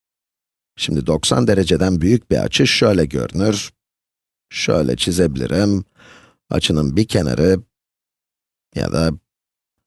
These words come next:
açının bir kenarı bu veya ışınlardan biri bu. Bu daha doğru oldu.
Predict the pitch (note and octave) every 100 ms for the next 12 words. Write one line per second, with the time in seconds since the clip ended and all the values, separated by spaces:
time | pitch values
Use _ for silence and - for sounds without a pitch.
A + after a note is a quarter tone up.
0 | _ - - G2+ D#2 C2 A2+ A#2 A2 G#2
1 | G#2 G2+ - _ _ _ _ G#2+ F2+ C2+
2 | A2+ - _ _ _ - G1+ G2 - -
3 | F#2+ F2 E2+ F2 F2+ A2 G2+ E2+ C#2 -
4 | E2 G2+ A#2+ _ _ _ _ _ - D2+
5 | C#2 B1+ A#1+ B1 G#1+ G1+ G#2+ A#2+